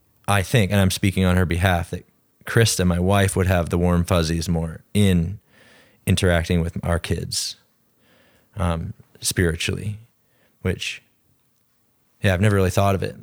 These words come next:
that way. But I think for me, those moments when I am feeling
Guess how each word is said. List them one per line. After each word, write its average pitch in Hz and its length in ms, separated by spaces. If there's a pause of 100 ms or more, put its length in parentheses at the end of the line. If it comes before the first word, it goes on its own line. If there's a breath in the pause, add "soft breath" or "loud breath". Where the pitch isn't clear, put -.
(180)
that 87 180
way. 90 180
But 90 120
I 92 60
think 92 380 (120)
for 104 160
me, 104 180
those 90 240
moments 95 400
when 90 100
I 87 100
am 92 180
feeling 101 600